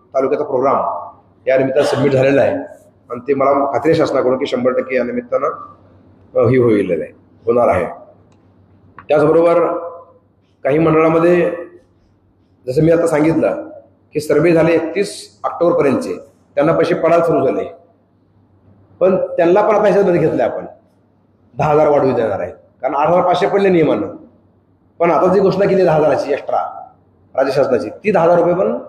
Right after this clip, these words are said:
त्यांना पण आपण देणार आहोत. एकतीस ऑगस्टपर्यंत सर्व्हे झालेत, त्यांनीही काय ह-,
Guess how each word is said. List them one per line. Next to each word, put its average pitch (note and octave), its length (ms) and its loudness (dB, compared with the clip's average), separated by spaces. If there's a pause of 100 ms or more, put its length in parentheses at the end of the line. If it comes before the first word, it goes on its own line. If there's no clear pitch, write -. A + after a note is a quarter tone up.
(640)
त्यांना F#3 200 2
पण A3 140 2
आपण G3+ 180 0
देणार C3 240 0
आहोत. E2+ 120 -4 (680)
एकतीस C#3 280 -8
ऑगस्टपर्यंत D#3 340 2
सर्व्हे D3+ 200 2
झालेत, C3+ 220 2 (720)
त्यांनीही F3 320 2
काय E3 160 2
ह-, - 160 -4